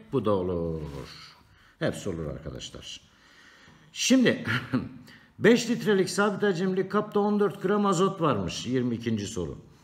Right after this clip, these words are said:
Oysa azota bakalım. Azot kaçtır arkadaşlar? Yirmi sekiz gram. On dört, on dört, yirmi sekiz.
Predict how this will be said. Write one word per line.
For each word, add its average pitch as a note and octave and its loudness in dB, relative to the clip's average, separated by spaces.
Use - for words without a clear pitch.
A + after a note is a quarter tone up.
Oysa G#3+ 4
azota G3 2
bakalım. F#3+ 0
Azot F#3+ 0
kaçtır F#3+ 0
arkadaşlar? D3+ 0
Yirmi F#3+ 0
sekiz F3+ 0
gram. F#2+ 0
On A2+ 0
dört, G2+ -2
on G#2 -4
dört, F3 -2
yirmi C3 -2
sekiz. F2 -8